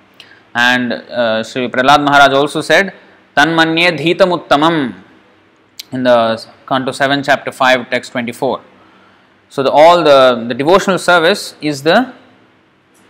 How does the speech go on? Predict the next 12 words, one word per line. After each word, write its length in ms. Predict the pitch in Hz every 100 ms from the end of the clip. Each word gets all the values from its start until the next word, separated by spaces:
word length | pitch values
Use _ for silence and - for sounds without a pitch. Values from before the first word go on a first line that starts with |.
| _ _ _ _ _
the 60 | 127
goal 320 | 120 147 165
of 100 | 156
all 180 | 139 139
education. 640 | 127 123 123 117 113 107 117
Most 240 | 156 165
intelligent 480 | 160 156 180 185 160
person 320 | 160 156 147
is 120 | 139
the 60 | 135
one 220 | 139 151
who 260 | 151 156 220